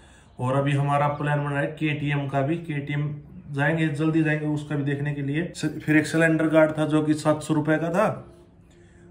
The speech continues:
और अदर खर्च, मतलब हैंडल गार्ड, जो कि दो हज़ार पाँच सौ रुपये का था। ऑयल गार्ड था एक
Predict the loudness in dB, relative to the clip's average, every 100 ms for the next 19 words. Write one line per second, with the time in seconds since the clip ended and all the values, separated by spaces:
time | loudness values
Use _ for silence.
0 | -10 -2 0 2 0 -4 -14 -2 0 0
1 | -2 -4 -4 -6 -4 -2 -2 -2 -2 2
2 | 2 2 -4 -12 -20 -20 -14 -2 0 0
3 | -2 2 4 4 4 0 0 -2 -2 -4
4 | -2 -2 -2 0 -2 -4 0 4 6 6
5 | 4 4 4 2 0 2 2 0